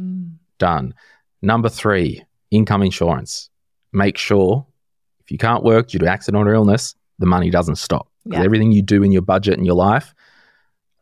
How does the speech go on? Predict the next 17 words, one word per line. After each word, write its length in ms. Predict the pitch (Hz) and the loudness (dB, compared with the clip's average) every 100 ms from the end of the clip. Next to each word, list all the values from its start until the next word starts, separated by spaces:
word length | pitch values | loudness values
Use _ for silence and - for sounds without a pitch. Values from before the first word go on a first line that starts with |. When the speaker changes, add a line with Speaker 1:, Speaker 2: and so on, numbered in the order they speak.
| - | -10
Speaker 2:
is 100 | 87 | -6
based 320 | - 90 - | -2 -2 -2
on 140 | 82 | -2
money 240 | 87 82 85 | 0 -2 -2
walking 360 | 85 90 87 | 0 -2 -2
through 220 | 78 - 73 | -6 -6 -6
the 80 | |
door. 240 | 71 71 - | -4 -6 -8
Speaker 1:
Mm. 160 | 190 151 147 156 _ _ | -14 -16 -18 -20 _ _
Speaker 2:
Fourth 280 | _ 104 107 | _ -2 -2
foundation 800 | - 98 92 92 95 101 98 95 - _ _ _ | 0 -2 0 0 -2 -2 -2 -4 -10 _ _ _
is 460 | - 82 80 - - | -6 -4 -4 -8 -10
your 160 | 85 80 | -6 0
wills 300 | 90 87 85 | 2 0 -2
and 100 | 80 | -6
estate 380 | - 71 85 - | -6 -4 -4 -2
planning, 400 | 95 110 139 | -2 -2 -2